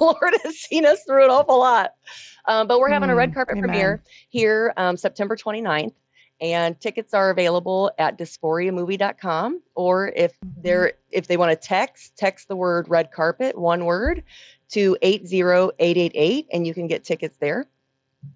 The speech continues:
Speaker 1: If anybody's
Speaker 2: And
Speaker 1: in the
Speaker 2: if they
Speaker 1: listening
Speaker 2: use
Speaker 1: area.
Speaker 2: the promo code Heidi,
Speaker 1: Yes.
Speaker 2: which, by the way, it's H E I D I. Don't spell it like you think.
Speaker 1: <laughs>
Speaker 2: Uh, use the promo code Heidi, H E I D I, to get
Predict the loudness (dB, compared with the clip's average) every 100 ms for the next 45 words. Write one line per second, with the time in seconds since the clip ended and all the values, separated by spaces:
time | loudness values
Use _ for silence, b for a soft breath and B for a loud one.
0 | -2 0 0 0 2 2 2 2 4 4
1 | 4 2 2 2 2 0 2 2 2 4
2 | 4 4 0 0 0 2 0 2 2 4
3 | 2 2 2 2 0 -2 -4 -2 0 -2
4 | -4 -2 -2 0 -2 -2 -2 0 -2 0
5 | -2 -2 -8 _ -6 -2 2 2 2 -2
6 | -2 -6 -4 -4 -6 -12 -8 -8 -8 -18
7 | -18 -8 -2 2 2 2 0 0 0 -2
8 | 0 2 0 2 2 4 2 2 0 2
9 | 0 0 -2 0 0 0 -2 -2 -2 -4
10 | -6 -6 -2 -2